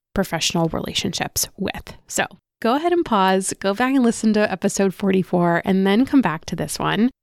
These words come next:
Today, we are going to talk about how to really deepen these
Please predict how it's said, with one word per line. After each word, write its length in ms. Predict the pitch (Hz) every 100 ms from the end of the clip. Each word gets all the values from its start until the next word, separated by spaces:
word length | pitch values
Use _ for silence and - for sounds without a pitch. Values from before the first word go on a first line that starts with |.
| _ -
Today, 580 | 208 240 240 262 277 -
we 440 | 214 226 220 220 - -
are 440 | 190 185 180 180 190 170
going 400 | 202 196 202 214
to 100 | 233
talk 380 | - - 180 -
about 520 | 180 151 156 156 165 - - - - - -
how 240 | - 233 254
to 140 | 277
really 520 | 202 208 202 202 196 - -
deepen 640 | 208 196 202 214 311 392 - - - - 190 - -
these 680 | 196 202 196 190 180 -